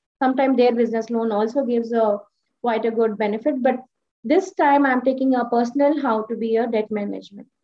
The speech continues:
So why, uh, when we have a different,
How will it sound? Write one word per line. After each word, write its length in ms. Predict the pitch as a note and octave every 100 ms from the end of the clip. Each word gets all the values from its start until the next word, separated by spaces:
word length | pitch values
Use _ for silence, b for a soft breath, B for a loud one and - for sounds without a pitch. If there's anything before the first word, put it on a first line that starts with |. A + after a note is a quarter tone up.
| _ _ _ _ _
So 120 | - C#4+
why, 360 | D4+ F#4+ G#4+ - - _
uh, 360 | - C4+ C4 C4
when 220 | C#4+ E4+
we 180 | E4 E4+
have 360 | C4 C#4+ D4+ D4
a 100 | C4+
different, 520 | C4 C4 C#4 C#4